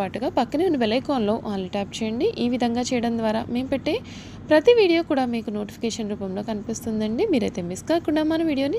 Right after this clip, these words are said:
చూడగలుగుతారు. ఇక వీడియోలోకి వెళ్ళిపోదాం. విశాఖ నక్షత్రం నాలుగో పాదం జ్యేష్ఠ ఒకటి, రెండు, మూడు, నాలుగు పాదాలు మరియు అనురాధ ఒకటి, రెండు, మూడు, నాలుగు పాదాల్లో జన్మించిన వారు వృశ్చిక రాశికి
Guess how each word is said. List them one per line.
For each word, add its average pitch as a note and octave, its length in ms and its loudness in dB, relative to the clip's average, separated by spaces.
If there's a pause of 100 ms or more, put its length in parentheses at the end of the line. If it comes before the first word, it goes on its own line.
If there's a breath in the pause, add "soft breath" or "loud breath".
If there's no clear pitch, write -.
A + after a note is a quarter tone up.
చూడగలుగుతారు. F3+ 680 -4 (560 loud breath)
ఇక G#4+ 60 6 (200)
వీడియోలోకి G#3+ 480 2
వెళ్ళిపోదాం. F3+ 520 -6 (560 loud breath)
విశాఖ D#4 200 4 (120)
నక్షత్రం A#3+ 440 0
నాలుగో F#3 340 -2
పాదం A3+ 440 0
జ్యేష్ఠ G#3+ 260 -2 (240)
ఒకటి, A#3+ 220 0
రెండు, A3+ 220 -2
మూడు, G3 240 -4
నాలుగు F3 340 -8 (100)
పాదాలు F3 480 0 (400 loud breath)
మరియు A#3+ 400 4
అనురాధ G#3+ 420 0 (720 loud breath)
ఒకటి, C#4+ 240 6
రెండు, D4+ 280 4
మూడు, A3 160 0 (200)
నాలుగు G3 360 -2
పాదాల్లో C4 440 2
జన్మించిన A#3 480 -2
వారు D4+ 220 -2
వృశ్చిక A3 400 -4
రాశికి F#3+ 300 -4